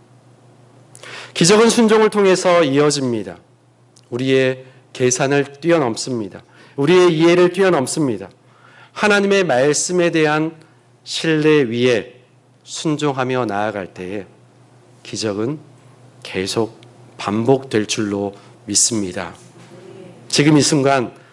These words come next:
혹시 마음속 깊이 절망을 품고 있는 분이 계십니까? 기도에도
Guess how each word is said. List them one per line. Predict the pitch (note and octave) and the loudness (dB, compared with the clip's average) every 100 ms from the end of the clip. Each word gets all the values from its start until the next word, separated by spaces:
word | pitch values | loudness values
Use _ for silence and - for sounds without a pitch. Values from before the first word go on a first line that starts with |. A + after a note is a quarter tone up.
| _ _ _ _ _ _ _ _ | _ _ _ _ _ _ _ _
혹시 | C#3+ - D#3 C#3+ | -10 -6 -2 0
마음속 | B2+ A#2 D3+ - D#3 | 2 2 0 0 -2
깊이 | - D3+ - D#3 C#3+ - - _ _ _ _ - | -4 -12 -4 -2 0 -2 -12 _ _ _ _ -14
절망을 | - B2+ B2+ C3+ C3+ C3+ C3+ C3+ _ _ _ _ | -4 -2 0 0 0 -2 -2 -8 _ _ _ _
품고 | - D#3 D#3 D#3 D3 | -8 -6 -6 -4 -4
있는 | C3 B2 A#2+ | -2 -4 -4
분이 | A#2+ A2 | -6 -6
계십니까? | G2+ A#2 G#2 F#2+ - A2+ - _ _ _ _ _ - - - - - | -8 -8 -10 -12 -12 -14 -16 _ _ _ _ _ -20 -20 -20 -16 -6
기도에도 | - E3+ G3 F3 E3+ D#3 A#2 | 0 4 4 4 4 2 0